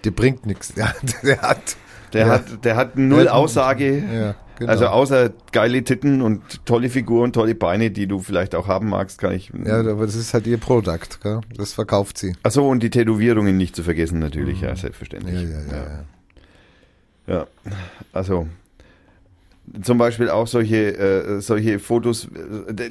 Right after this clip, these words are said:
Speaker 2: ich meine, das ist auch so bez-, also bezeichnend, ja. Äh, es ist, äh, Badass Bitches in the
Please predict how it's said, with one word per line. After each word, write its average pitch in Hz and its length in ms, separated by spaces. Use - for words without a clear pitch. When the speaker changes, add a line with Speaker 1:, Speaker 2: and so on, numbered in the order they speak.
Speaker 2:
ich 110 140
meine, 104 220
das 107 160
ist 107 120
auch 110 220
so 107 140
bez-, - 320
also 101 480
bezeichnend, 101 960
ja. 85 300
Äh, - 1040
es - 160
ist, - 180
äh, 117 120
Badass 117 680
Bitches 117 680
in 107 300
the 101 220